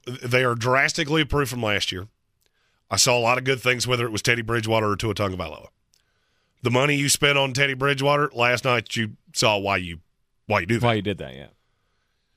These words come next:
Speaker 1: If you don't stop with this Madden offense,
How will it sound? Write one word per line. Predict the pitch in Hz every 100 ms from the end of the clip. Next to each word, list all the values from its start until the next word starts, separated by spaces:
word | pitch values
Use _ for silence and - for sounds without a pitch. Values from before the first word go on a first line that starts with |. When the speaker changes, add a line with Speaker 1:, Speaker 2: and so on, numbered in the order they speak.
| _ _ _ _ -
Speaker 1:
If | 117 -
you | 127 151
don't | 151 156 -
stop | - 165 151 82 - _ _
with | - 131 104
this | 117 107
Madden | 107 117 131 135 143
offense, | 135 127 - 95 - -